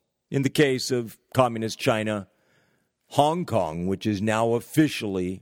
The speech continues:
part of Communist China, shame on Britain, yet again. <laughs>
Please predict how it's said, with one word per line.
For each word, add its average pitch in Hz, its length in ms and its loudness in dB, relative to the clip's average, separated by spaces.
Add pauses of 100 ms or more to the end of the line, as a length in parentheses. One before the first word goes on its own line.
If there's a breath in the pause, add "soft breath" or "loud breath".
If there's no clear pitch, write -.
(160)
part 110 240 2
of 98 220 -6 (460)
Communist 110 540 0
China, 92 400 -2 (800)
shame 95 1040 0 (320)
on 92 220 0
Britain, - 420 -6 (520)
yet 95 340 0
again. 78 420 -6 (1300)
<laughs> 85 560 -4